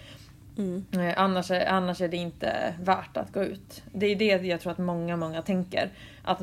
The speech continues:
Speaker 2: det måste vara, liksom, ett rejält pass.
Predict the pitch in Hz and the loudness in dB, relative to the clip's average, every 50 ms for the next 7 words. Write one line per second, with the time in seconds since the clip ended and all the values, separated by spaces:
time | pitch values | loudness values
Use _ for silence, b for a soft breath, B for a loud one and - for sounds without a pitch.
0 | - - 190 185 185 185 180 - - - 175 175 170 160 - - - - - - | -4 -2 -2 0 0 0 -2 -4 -6 -6 0 0 2 2 2 0 -2 -6 -4 -4
1 | - - - - - b b b b b b b b b b - - 185 - - | -4 -4 -2 -6 -8 b b b b b b b b b b -4 -4 -4 -4 -4
2 | - - - - - - - 196 196 185 190 190 190 190 175 170 156 165 - - | -10 -14 -16 -12 -2 0 0 0 2 4 4 4 6 6 4 4 2 0 -6 -10
3 | - - 240 - - - - - - - - - - | -6 -2 -2 -2 -2 -2 -8 -10 -10 -10 -10 -12 -12